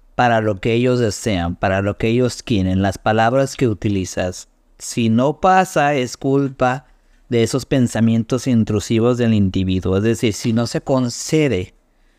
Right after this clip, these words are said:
una de dos, o es culpa de, de ellos o es culpa de quien les deseó el mal. Nunca van a decir que fue por un error, fue por una circunstancia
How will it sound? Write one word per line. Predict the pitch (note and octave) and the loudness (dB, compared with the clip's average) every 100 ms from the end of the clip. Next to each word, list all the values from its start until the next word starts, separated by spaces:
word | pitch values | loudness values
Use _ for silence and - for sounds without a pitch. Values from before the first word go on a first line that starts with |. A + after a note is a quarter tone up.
| _ _ _ _ _ _ | _ _ _ _ _ _
una | C#3 D3+ E3 | 0 2 4
de | C3+ | 2
dos, | G#2 F2 - - | 0 -4 -8 -6
o | B2+ | -2
es | D#3+ - | -2 0
culpa | F#3+ F#3 G3 | -2 0 2
de, | F3+ C#3 | 2 2
de | A#2+ A#2 A#2 A#2 B2 | 0 0 0 0 0
ellos | E3+ G#3+ A3+ - - _ - | 0 0 -2 -6 -14 _ -4
o | B2+ A#2+ | 0 0
es | B2 - | 0 0
culpa | D3 B2+ D3 | -2 2 2
de | B2+ | 2
quien | A2+ A2+ | 0 0
les | A2 | 2
deseó | A2 G#2 - A#2+ | 0 -2 0 2
el | G#2+ | 2
mal. | F#2 F2 F2 - _ _ | 2 0 -4 -10 _ _
Nunca | C3+ D3+ E3 - F3 E3+ | 0 0 0 -2 -2 0
van | D3 B2+ C3+ | 0 0 0
a | C#3 C#3 C3+ - - | 0 -2 -4 -8 -6
decir | B2+ A#2 C3+ A2+ | -4 -2 -4 -2
que | C#3 A2+ | -2 -2
fue | - G#2+ | -2 -2
por | A#2+ | 0
un | A2 G#2 | 0 -2
error, | F#2+ A2+ C#3 D3 | -2 0 2 2
fue | C#3 A#2 | 0 -4
por | - A#2 | -2 -2
una | A2+ | 0
circunstancia | G#2+ G#2+ - G2+ - G#2+ - A2+ | -2 -6 -8 -8 -6 -4 -4 -4